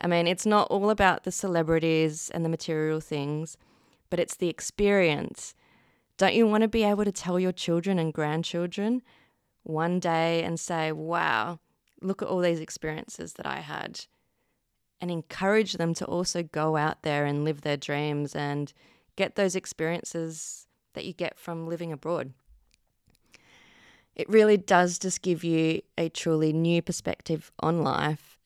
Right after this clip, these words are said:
and really enriches your soul in so many ways. Okay, so now I'm gonna talk about the not so great things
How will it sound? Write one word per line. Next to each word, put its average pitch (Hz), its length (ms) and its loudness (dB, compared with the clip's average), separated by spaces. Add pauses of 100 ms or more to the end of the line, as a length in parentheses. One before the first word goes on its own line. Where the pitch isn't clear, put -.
and 147 420 -2
really 160 440 4
enriches 147 680 -4
your 147 220 -4
soul 139 580 -2
in 147 140 -4
so 139 420 -2
many 135 280 -6
ways. - 520 -8 (1160)
Okay, 214 260 8 (120)
so 190 500 6 (140)
now 233 500 6
I'm 208 160 2
gonna 190 160 4
talk 180 180 0
about 160 420 4
the 156 260 -4 (100)
not 339 320 -6
so 311 300 0
great 233 420 -2
things 170 580 0